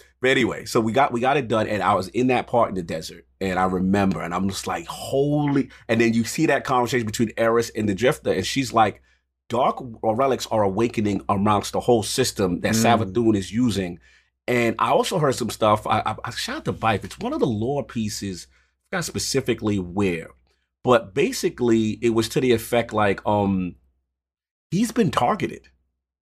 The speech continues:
Speaker 1: Shaxx has been targeted by Savathun. And, and the
Speaker 2: Mm.
Speaker 1: vibe is that, you know, he still has some issues. There's some darkness in him. Like, there's some things going on with him.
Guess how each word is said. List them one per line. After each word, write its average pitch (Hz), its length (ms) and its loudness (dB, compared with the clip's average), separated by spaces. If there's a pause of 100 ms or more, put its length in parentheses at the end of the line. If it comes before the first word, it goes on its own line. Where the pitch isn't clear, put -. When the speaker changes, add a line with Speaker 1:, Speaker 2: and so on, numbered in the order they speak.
(220)
Speaker 1:
Shaxx 151 340 0
has 185 100 -8
been 165 160 0
targeted 143 420 0
by 98 120 2
Savathun. 82 600 -4 (380)
And, 113 280 0
and 113 180 2
the 110 60 2
Speaker 2:
Mm. 92 80 -8
Speaker 1:
vibe 143 360 0
is 123 160 -2
that, 113 260 2
you 123 100 0
know, 107 120 2
he 110 140 0
still 123 320 2
has 123 260 0
some 110 340 -4 (120)
issues. 120 400 0
There's 110 160 0
some 120 240 0 (240)
darkness 127 460 2
in 127 240 2
him. 110 240 2
Like, 101 160 -2
there's 110 180 0
some 117 220 0
things 131 280 0
going 117 280 0
on 113 200 2
with 95 140 -2
him. 82 260 -8